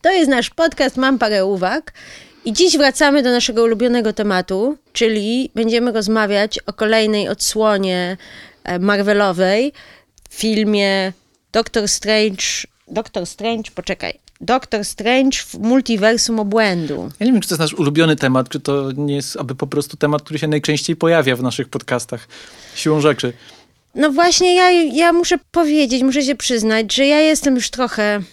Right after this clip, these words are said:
Speaker 1: zmęczona, może nie, zmęczona to nie jest to słowo, tylko rozczarowana Marvelem trochę.
Speaker 2: Mhm.
Speaker 1: Że ja jednak bardzo, bardzo lubiłam te wczesne filmy, a teraz mam wrażenie, że Marvel skręca w jakimś kierunku, w którym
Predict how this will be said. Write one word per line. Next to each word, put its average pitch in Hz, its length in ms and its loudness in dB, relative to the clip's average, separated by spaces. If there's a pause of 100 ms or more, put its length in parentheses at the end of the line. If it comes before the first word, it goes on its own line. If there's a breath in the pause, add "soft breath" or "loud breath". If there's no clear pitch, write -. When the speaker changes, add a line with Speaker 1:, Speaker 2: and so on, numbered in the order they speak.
(320 soft breath)
Speaker 1:
zmęczona, 220 540 -2
może 247 280 0
nie, 196 180 0
zmęczona 262 440 0
to 269 100 -2
nie 247 160 2
jest 214 180 -4
to 190 60 -6
słowo, 151 460 -6 (640 loud breath)
tylko 233 1160 2 (220)
rozczarowana 247 800 2
Marvelem - 600 -14
trochę. - 200 -10
Speaker 2:
Mhm. 131 240 -8 (500 loud breath)
Speaker 1:
Że 202 320 -2 (240)
ja 262 120 2
jednak 311 440 2
bardzo, 233 460 0
bardzo 185 360 0
lubiłam 160 360 -4
te 139 100 -12
wczesne - 380 -10
filmy, 180 480 -6 (1200 loud breath)
a 233 120 -2
teraz 359 680 2
mam 277 220 4
wrażenie, 294 440 6
że 240 420 4
Marvel 269 420 4
skręca 254 560 2
w 233 40 0
jakimś 254 360 -2
kierunku, 269 540 2
w - 40 -10
którym 240 800 0